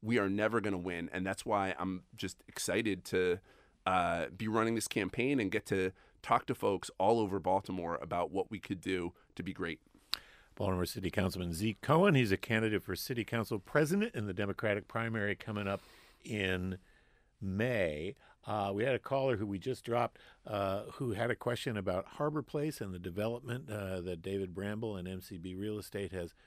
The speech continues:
Speaker 2: uh, suggested. Um, you mentioned how d-, uh, district, oh, excuse me, we, we do have her. Uh, it's Caroline, uh, calling from Baltimore City. Uh, you wanna talk, I think, about,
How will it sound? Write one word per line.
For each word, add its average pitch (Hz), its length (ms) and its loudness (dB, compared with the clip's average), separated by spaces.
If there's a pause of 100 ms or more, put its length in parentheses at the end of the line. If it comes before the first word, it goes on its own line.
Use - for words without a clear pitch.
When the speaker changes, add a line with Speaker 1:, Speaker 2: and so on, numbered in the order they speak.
(260)
Speaker 2:
uh, 87 260 -6
suggested. 104 800 -6 (340)
Um, 95 380 -4
you 104 120 -6
mentioned 101 460 -4 (280)
how 104 260 -2 (360)
d-, 101 100 -2
uh, 98 280 -2
district, 117 420 -6 (140)
oh, 156 160 4
excuse 190 300 -4
me, 104 160 -6
we, 117 220 -2
we 113 160 -4
do 147 160 2
have 101 240 -2
her. 135 220 -4
Uh, 120 200 -2
it's 104 140 -6
Caroline, 98 680 -4 (340)
uh, 101 140 -4
calling 123 360 -2
from 113 180 -4
Baltimore 110 400 0
City. 131 340 -2 (340)
Uh, 110 300 2 (220)
you 120 160 -4
wanna 127 200 0
talk, 127 280 0
I 107 80 -2
think, 147 220 -4
about, 110 320 2